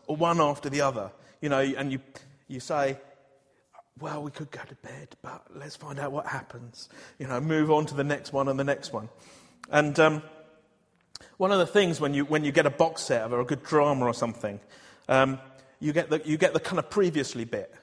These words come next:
don't you? Um, now, sometimes I skip through the previously bit, um, but I think,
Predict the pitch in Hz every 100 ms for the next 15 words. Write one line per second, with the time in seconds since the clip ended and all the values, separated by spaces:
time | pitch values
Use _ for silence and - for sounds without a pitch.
0 | _ 143 120 110 101 _ _ _ _ -
1 | 139 143 143 - - _ 156 - 214 190
2 | 156 143 151 - 175 - 170 151 143 -
3 | 123 120 - 107 117 117 - - _ _
4 | - 131 135 127 - 156 147 214 190